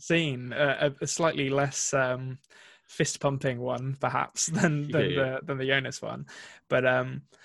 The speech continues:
Speaker 1: I think the, the, the thing that stuck out to me about this scene was, uh, I, I suggested at the end of last season, it might have been in the roundup episode,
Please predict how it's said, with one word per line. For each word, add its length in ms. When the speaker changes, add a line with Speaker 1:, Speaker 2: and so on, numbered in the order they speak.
Speaker 1:
I 60
think 220
the, 300
the, 200
the 120
thing 140
that 100
stuck 220
out 140
to 100
me 80
about 220
this 160
scene 340
was, 360
uh, 220
I, 220
I 40
suggested 600
at 100
the 100
end 220
of 200
last 400
season, 360
it 80
might 140
have 60
been 100
in 100
the 80
roundup 360
episode, 520